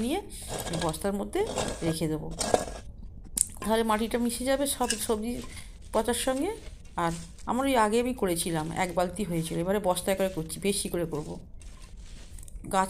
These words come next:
কিন্তু খুব ভালো হয়, এই যে আমি যে গাছগুলো দিয়ে রেখেছি ওর ওপরই সব বসিয়েছি, দারুণ হয়েছে। এইবার দেখো, এই যে হলুদের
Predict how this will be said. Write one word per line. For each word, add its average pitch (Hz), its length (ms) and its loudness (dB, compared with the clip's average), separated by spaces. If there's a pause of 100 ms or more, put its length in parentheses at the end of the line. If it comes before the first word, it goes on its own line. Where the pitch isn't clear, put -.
কিন্তু 233 240 2
খুব 233 100 0 (100)
ভালো 170 160 2
হয়, 165 140 4
এই 170 60 -4
যে 196 60 0 (480)
আমি 180 200 -2
যে 208 40 4 (100)
গাছগুলো 185 400 2
দিয়ে 190 160 0
রেখেছি 208 260 0 (100)
ওর 185 140 0
ওপরই 214 280 0
সব 208 80 2 (100)
বসিয়েছি, 170 440 -2 (460)
দারুণ 170 360 4
হয়েছে। 147 280 -2 (1400)
এইবার 196 320 2
দেখো, 180 220 -2 (520)
এই 185 100 -2
যে 202 140 6
হলুদের 202 380 4